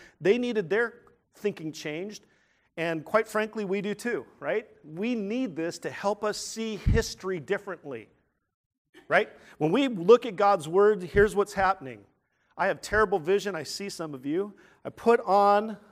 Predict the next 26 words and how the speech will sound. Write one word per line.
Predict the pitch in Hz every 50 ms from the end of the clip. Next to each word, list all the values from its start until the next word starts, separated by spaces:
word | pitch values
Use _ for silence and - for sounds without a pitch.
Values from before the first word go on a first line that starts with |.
| _ _ -
glasses | - 185 196 214 220 214 - 208 160 139
and | 175 165
I | 165
can | 165 - 175 165
see. | 151 - - 196 196 165
We | 120 117 131 151 208 254 262
need | 240 226 220 196 151
God's | 139 185 185 196 208 202 156 165
word | 170 190 214 208 196 147
to | 147 156
give | 135 120 170 190 180
us | 165 - -
clear | - - - - 214 220 202
sight | - - - - 165 147 123 - - - - _ _ _ _ _ _ _ _ _ _ _ _ _ _ _ _ _ _ -
about | 135 123 131 160 165
our | 151 139
lives, | 135 135 170 196 214 226 226 233 196 143
about | 147 147 131 123 120 101
God | 185 185 196 208 202 175
and | 160 147
his | 139 185 170 127
ways, | 151 160 180 196 196 175
but | 135 143 127 110
this | 139 208 208 202
specifically | - 190 - - - 196 - - - 220 226 226 - 180 - 170 160 151
says, | - - 180 170 156